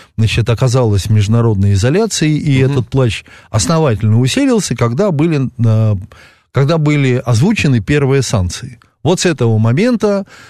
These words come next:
Speaker 1: а, из уст наших западников выходило, что Россия, значит, оказалась в международной изоляции.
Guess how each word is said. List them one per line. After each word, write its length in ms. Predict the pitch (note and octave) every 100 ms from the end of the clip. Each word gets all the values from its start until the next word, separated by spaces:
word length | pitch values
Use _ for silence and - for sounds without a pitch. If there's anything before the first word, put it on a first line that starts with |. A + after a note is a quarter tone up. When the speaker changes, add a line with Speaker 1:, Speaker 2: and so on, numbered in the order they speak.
| _ _ _
Speaker 1:
а, 280 | A#2 A2 A2
из 260 | A2 D3 C#3+
уст 240 | B2+ -
наших 340 | B2 G#2+ - F2+
западников 720 | D#3+ G#3+ G3+ G3+ F#3 F#3 -
выходило, 560 | A2+ - A2+ E3+ G3+
что 240 | F3 - A2+
Россия, 580 | G#2+ - E3+ E3 C#3 B2
значит, 360 | A2 - G#2+
оказалась 460 | G#2 G#2+ A#2+ C3+ G#2+
в 60 |
международной 580 | A2+ G#2 A2 A2+ A2+ G2+
изоляции. 600 | F#2 B2 F#3+ G3 D#3+ D#3